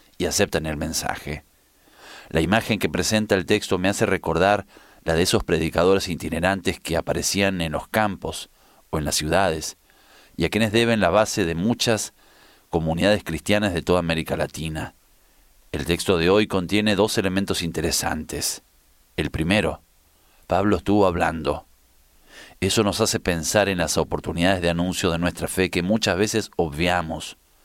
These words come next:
porque decimos no saber hacerlo, porque decimos respetar a los que piensan. Lo cierto es que dar testimonio de lo que creemos y del señorío de Jesús en nuestras vidas nos pone incómodos,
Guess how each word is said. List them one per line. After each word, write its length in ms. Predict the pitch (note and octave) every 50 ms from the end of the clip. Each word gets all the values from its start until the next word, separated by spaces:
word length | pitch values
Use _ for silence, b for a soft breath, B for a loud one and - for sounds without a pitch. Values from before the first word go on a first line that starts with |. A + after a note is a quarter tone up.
| b b b b b b b b b b
porque 300 | - D#2 D#2 D#2 - E2
decimos 420 | D#2+ D2+ - - G2 G2+ G2 E2+ D#2
no 180 | D#2 E2+ F2+
saber 300 | - - D#2+ E2 E2+ E2+
hacerlo, 560 | D#2+ D2+ - - G2 G2 E2 E2 D#2+ D#2+ E2 - b b b b b b b b b
porque 240 | - D2+ C#2+ - D2+
decimos 400 | D2+ - - E2+ F2 F2 E2+ -
respetar 580 | - C2 C#2 - - C#2+ - - F2+ F#2 F2+
a 40 | E2+
los 160 | C#2+ C2+ -
que 140 | - - -
piensan. 680 | - F2 E2+ F2+ F#2 F2+ D2+ - - E2 D#2+ D2 - _ _ B B B B B B B B B B B B B B B B B
Lo 120 | D#2+ E2
cierto 400 | - - A#2 B2+ B2+ - A#2+ A#2
es 140 | A#2 A#2 -
que 460 | - - A2+ G#2+ G2+ F#2 E2+ D2+ C2+ - - _ _ _ _ _ _ - _ _ _ - - - - - - - b b b b b b b - -
dar 160 | F#2 G2 G#2+
testimonio 640 | A#2 G2+ - G2+ E2+ F2 G#2 A2+ G#2+ E2+ D#2+ D#2+ D#2+
de 80 | D#2+
lo 100 | D#2+ E2
que 140 | E2+ E2+ D2
creemos 720 | - D#2+ E2+ E2+ F#2+ F#2+ D#2+ D2+ D2 C#2+ - - - - _ _ _ _ _ _ _
y 120 | - E2 C#2+
del 120 | - D2
señorío 520 | - - D2+ D2+ C#2+ D2+ F2+ G2 G2+ F2+
de 100 | D#2 D#2
Jesús 460 | - - D#2+ - - F2 E2 - - E2
en 100 | D#2 D#2+
nuestras 340 | E2 E2 - - F2 D#2+
vidas 540 | D#2 D#2+ E2 E2 E2 E2+ F2 E2+ - - - _ _ B B B B B B B B B
nos 140 | E2+ F2 E2
pone 200 | - G#2 G#2+ A2
incómodos, 840 | G#2 G#2 F2 - E2 D2 D2+ D#2 D2+ C#2 C2+ D#2 - - - - -